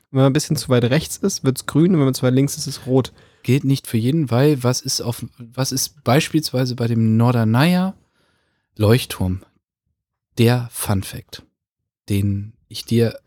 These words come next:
Speaker 2: auf der Insel noch erzählt habe
Speaker 1: Hast
Speaker 2: und den
Speaker 1: du?
Speaker 2: du bitte jetzt heute nochmal nachrecherchiert hast und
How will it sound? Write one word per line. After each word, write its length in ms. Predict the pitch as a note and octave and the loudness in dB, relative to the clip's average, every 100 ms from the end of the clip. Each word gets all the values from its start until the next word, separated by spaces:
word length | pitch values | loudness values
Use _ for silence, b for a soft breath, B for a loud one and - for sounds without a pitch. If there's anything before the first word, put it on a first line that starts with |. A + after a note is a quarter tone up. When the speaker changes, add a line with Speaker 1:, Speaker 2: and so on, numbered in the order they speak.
| - | 0
Speaker 2:
auf 140 | D#3+ | 2
der 120 | C#3+ | 2
Insel 240 | C3 B2+ A2+ | 0 0 0
noch 140 | A2 | -2
erzählt 420 | A2 - C3 D3+ | -6 -8 -6 -4
habe 240 | D3 C#3+ D3 | -4 -2 0
Speaker 1:
Hast 160 | F3+ | 2
Speaker 2:
und 100 | C3 | 2
den 0 | |
Speaker 1:
du? 60 | C3+ | 2
Speaker 2:
du 60 | B2+ - | 0 0
bitte 340 | G#3+ - A3 | 0 0 0
jetzt 480 | D#3+ A#2+ C#3 - - | 0 0 -4 -6 -6
heute 240 | C#3 E3 D3 | -2 -2 -2
nochmal 260 | A#2+ A#2+ | -2 0
nachrecherchiert 800 | G#2+ D3+ - A3+ - B2 A#2+ A#2 | 2 2 2 0 0 -2 -2 -2
hast 200 | B2 - B B B | -4 -8 B B B
und 420 | F#3+ A3 C4 - | 2 4 2 -6